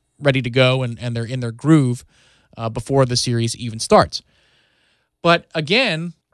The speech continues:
with, uh, with New York or Philly as our next opponent, there's a lot in the air, up in the air. The same way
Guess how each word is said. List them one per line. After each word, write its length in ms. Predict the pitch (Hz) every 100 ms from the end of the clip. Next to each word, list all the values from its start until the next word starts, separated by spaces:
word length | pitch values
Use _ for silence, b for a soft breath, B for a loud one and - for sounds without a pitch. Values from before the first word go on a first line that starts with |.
| _
with, 240 | 156 151
uh, 200 | 147 135 127
with 220 | 143 143 131
New 80 |
York 320 | 147 156 170 147
or 40 |
Philly 400 | - 190 196 156
as 140 | 143
our 80 | 139
next 220 | 143 147
opponent, 520 | - - 202 190 147 - _
there's 180 | 147 135
a 60 |
lot 240 | 135 151 151
in 60 |
the 160 | 139 131
air, 260 | 175 196 139
up 220 | 131 -
in 60 |
the 120 | 127 175
air. 160 | 185 - b b
The 80 | 165
same 340 | - 208 220
way 440 | 185 226 190 190